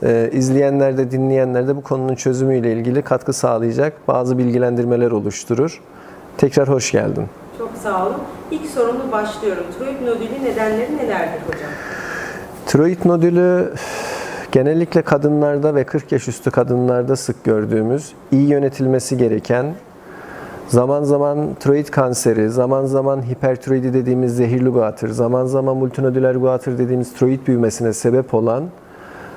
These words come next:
Speaker 1: e, oluşumlar. Tiroid nodülleri neden olur diye bir özetleme yapmak gerekirse, beslenme alışkanlıkları, çevresel faktörler ve genetik faktörler bir arada değerlendirilebilir bu konuda.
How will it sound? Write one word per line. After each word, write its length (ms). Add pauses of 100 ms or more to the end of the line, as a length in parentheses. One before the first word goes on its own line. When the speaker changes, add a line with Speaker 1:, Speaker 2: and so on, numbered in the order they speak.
(140)
Speaker 1:
e, 80 (160)
oluşumlar. 840 (680)
Tiroid 320
nodülleri 500
neden 260
olur 320
diye 400 (420)
bir 140
özetleme 560
yapmak 420
gerekirse, 880 (500)
beslenme 440
alışkanlıkları, 920 (320)
çevresel 500
faktörler 720
ve 60
genetik 400
faktörler 640
bir 80
arada 360
değerlendirilebilir 920
bu 60
konuda. 480